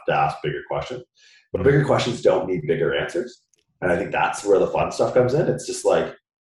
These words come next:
Speaker 1: I've increased hip mobility in athletes just by having them not look in the mirror when they squat. How? Well, it's like, you now need to take your insertion, origin, muscle function,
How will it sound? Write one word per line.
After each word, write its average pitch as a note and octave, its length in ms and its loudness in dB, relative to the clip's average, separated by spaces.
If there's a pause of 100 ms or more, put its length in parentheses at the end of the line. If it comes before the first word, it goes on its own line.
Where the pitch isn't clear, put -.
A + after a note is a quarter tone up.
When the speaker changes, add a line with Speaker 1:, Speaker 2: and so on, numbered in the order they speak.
(400)
Speaker 1:
I've A2 120 4
increased B2 380 4
hip G2+ 160 4
mobility F#2+ 460 4
in E2 80 0
athletes D#2 500 0
just - 160 -4
by F2 120 2
having D#2 260 0
them D2 120 -6
not D2 200 -2
look D2 160 -4
in D2+ 60 -8
the D2 120 -4
mirror C#2 280 -4
when C2+ 120 -12
they - 80 -12
squat. - 320 -6 (840)
How? - 460 -2 (240)
Well, D2+ 180 -4
it's - 140 -12
like, E2+ 120 -2 (440)
you F#2 140 -8
now F#2 360 2
need F2+ 160 -4
to F2 120 -2
take E2 300 0
your D#2+ 220 0
insertion, E2 560 -2
origin, D#2+ 640 0
muscle D#2 320 -4
function, D2+ 680 -6